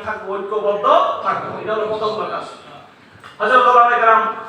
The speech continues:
দ্বিতীয় দরখাস্তটা বলে আমি শেষ করছি, আপনাদের খেদমতে পেশ করি। দ্বিতীয় দরখাস্ত হচ্ছে এই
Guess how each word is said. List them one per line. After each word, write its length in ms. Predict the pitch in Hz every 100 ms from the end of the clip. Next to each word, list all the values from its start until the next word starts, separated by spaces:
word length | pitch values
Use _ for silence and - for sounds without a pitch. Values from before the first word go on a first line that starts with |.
| -
দ্বিতীয় 300 | 254 294 311
দরখাস্তটা 420 | 254 254 254 233
বলে 260 | 233 233 226
আমি 180 | 214 214
শেষ 220 | 214 208
করছি, 220 | 214 214
আপনাদের 360 | 202 208 208 208
খেদমতে 380 | 202 190 196
পেশ 220 | 190 185 -
করি। 240 | 196 185
দ্বিতীয় 280 | 175 180 190
দরখাস্ত 360 | 185 254 262
হচ্ছে 240 | 240 214 214
এই 500 | 247 247 - -